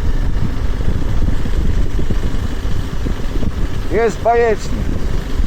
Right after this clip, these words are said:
Ja chciałem, jeszcze na koniec wam tylko powiem, e, że chciałem wam opowiedzieć troszeczkę, że sezon ten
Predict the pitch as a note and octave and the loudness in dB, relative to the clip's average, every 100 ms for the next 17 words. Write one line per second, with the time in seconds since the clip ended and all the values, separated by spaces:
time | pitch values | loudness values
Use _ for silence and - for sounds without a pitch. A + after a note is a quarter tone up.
0 | - - - - B3+ - - C#4+ C#4 D4 | 0 0 0 0 2 2 2 2 2 2
1 | - - - - - B3+ - B3+ - C4 | 2 2 2 2 2 0 2 0 2 0
2 | C4+ C4 A3+ A#3 B3+ A#3+ A#3 A#3+ A3 G#3+ | 0 0 0 0 0 0 0 0 2 0
3 | A3+ A3 - - - - - - - - | 0 0 -2 -2 -4 0 0 0 0 2
4 | - F3+ F3 F3+ - - E3 A#3 A#3+ A#3 | 2 2 2 2 2 2 2 2 2 2
5 | - C4 A#3+ A#3+ B3 A#3 A3 - - - | 2 2 2 2 2 0 -2 -2 -2 -2
6 | - - G#3+ A3 A#3+ B3 A3+ A3+ - G#3 | -2 -2 -2 0 0 2 0 2 2 2
7 | A#3+ A#3 - A3+ G#3 G3+ - - - - | 2 2 2 2 2 2 0 -2 -2 0
8 | - - A3 B3 B3+ A#3+ G#3+ G#3 - - | 0 0 2 2 2 2 0 0 0 0
9 | - - - A#3+ A3+ | 0 2 2 2 2